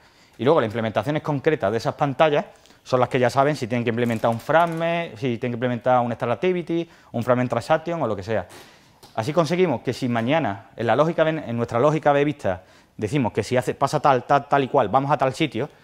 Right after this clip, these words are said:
al final lo que hace es un page, punto, el page que, que proceda, punto go, ¿no? Y va. Si mañana eso cambia, nada más que tenemos que cambiar la implementación de esta clase y todas las lógicas de navegación se mantienen, ¿vale? Esto no forma parte de Clean, pero es como nosotros lo hacemos, ¿vale? Y lo pongo para que,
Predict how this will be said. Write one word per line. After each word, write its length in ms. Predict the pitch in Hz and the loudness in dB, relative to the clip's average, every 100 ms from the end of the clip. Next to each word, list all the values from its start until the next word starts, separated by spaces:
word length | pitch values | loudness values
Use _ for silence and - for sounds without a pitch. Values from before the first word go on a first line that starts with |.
| _ | _
al 60 | - | -8
final 180 | 113 123 | -2 -2
lo 60 | |
que 80 | 120 | 0
hace 140 | 113 | -2
es 100 | 107 | -4
un 140 | 120 98 | -6 -6
page, 320 | 139 185 - - | -2 -2 -2 -10
punto, 680 | - 151 151 - 139 123 110 | -4 -2 -2 0 2 2 0
el 80 | 101 | -2
page 260 | 95 139 - | -2 -4 -2
que, 480 | 143 131 131 127 123 | 0 2 4 2 0
que 100 | 127 | -6
proceda, 420 | 123 165 180 233 | -4 -2 -2 -4
punto 340 | - 143 127 | -4 -4 0
go, 280 | 120 92 87 _ | 0 0 -6 _
¿no? 180 | - - - _ _ - | -4 -4 -6 _ _ -2
Y 80 | |
va. 200 | 107 107 - - _ _ | 0 0 -2 -20 _ _
Si 140 | - | -6
mañana 300 | 117 113 147 | -2 2 2
eso 160 | 170 165 | 2 4
cambia, 320 | 170 180 165 | 2 4 2
nada 100 | 175 | 0
más 80 | 123 | -2
que 60 | 143 | -4
tenemos 200 | 135 131 | -4 -4
que 100 | 120 | -2
cambiar 180 | 120 | -2
la 40 | 131 | -2
implementación 500 | 123 107 101 101 123 | -4 -6 -6 -6 -4
de 60 | |
esta 160 | 123 104 | -6 -4
clase 320 | 120 120 127 - _ _ _ - | -2 0 -2 -8 _ _ _ -10
y 120 | 110 | -2
todas 160 | 123 | 2
las 100 | 120 | 2
lógicas 280 | 120 120 117 | 2 2 0
de 20 | |
navegación 400 | 113 107 98 131 | -2 -2 -4 -6
se 100 | 117 | -8
mantienen, 460 | 104 87 107 85 82 | -10 -10 -8 -10 -6
¿vale? 180 | 117 208 - _ _ _ _ - | -4 -6 -12 _ _ _ _ -8
Esto 200 | 123 180 | 0 0
no 60 | |
forma 220 | 165 156 | 2 0
parte 200 | 147 147 | 0 0
de 80 | 123 | 0
Clean, 180 | 131 208 | 0 -4
pero 140 | 147 | -4
es 40 | 107 | -6
como 120 | 120 | -6
nosotros 240 | 101 98 | -6 -6
lo 60 | 95 | -8
hacemos, 280 | 90 80 80 | -8 -10 -10
¿vale? 200 | 117 127 | -8 -8
Y 40 | |
lo 100 | 92 | -8
pongo 240 | 95 101 98 | -8 -8 -8
para 200 | 90 85 | -6 -6
que, 200 | 85 | -10